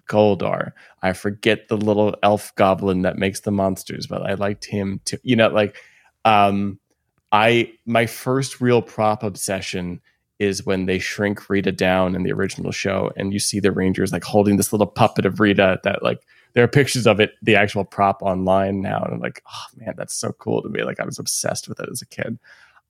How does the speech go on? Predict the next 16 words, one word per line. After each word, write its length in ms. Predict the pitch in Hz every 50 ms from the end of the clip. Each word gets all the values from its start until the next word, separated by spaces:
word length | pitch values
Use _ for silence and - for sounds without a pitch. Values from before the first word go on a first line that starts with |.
| _ -
I 500 | 104 107 110 117 120 123 131 131 135 - _ _ _ _ _ _
aesthetically 840 | 107 104 - - 113 107 98 98 98 - - 101 95 92 92 90 - _ _ _ _ _ _ -
wish 420 | 113 104 - - - - - - _
she 340 | - - - - 104 95 98
looked 380 | 95 - 92 90 - - - -
more 180 | 95 90 90
like 260 | - - - - -
Rita 180 | - - - -
Repulsa. 640 | - 50 - - - - - - - - - - - - _ _ _ _ _ _ _ _ _ _ -
I 160 | 92 104 113
like 360 | 113 113 110 107 117 110 - -
what 160 | 117 107 -
they 100 | 117 107
do 340 | 98 - 113 117 117 113 113
with 300 | 110 110 110 107 - -
the 140 | 107 95